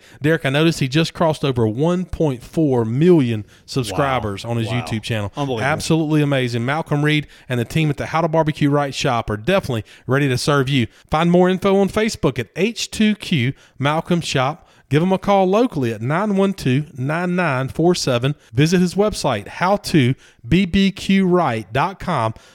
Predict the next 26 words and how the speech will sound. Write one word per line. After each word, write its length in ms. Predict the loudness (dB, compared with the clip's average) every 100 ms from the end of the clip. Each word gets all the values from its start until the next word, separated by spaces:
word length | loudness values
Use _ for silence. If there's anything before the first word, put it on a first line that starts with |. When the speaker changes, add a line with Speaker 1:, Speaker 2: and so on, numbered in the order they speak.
| -4
Speaker 1:
But 140 | -2
the 80 | 0
best 240 | 0 0
thing 120 | 0 0
to 80 |
do 240 | 2 2 2
is 140 | -2
to 80 | -6
stop 320 | -4 -2 -2
by 180 | -2 -2
the 100 | -2
How 200 | -2 0
to 80 | 2
Barbecue 420 | 2 0 -2 0
Right 280 | 0 -2 -4
shop, 340 | -2 0 -2 -10 -12 0
located 600 | 2 2 0 -4 -2 -2
right 260 | 0 0
here 180 | 2 2
under 140 | 2
the 100 | 2
water 240 | 2 2 0
tower 380 | -2 -2 -2 -4 -14 -8
at 160 | -6 2
four 160 | 4
ninety-six 600 | 4 0 -2 0 -2 -2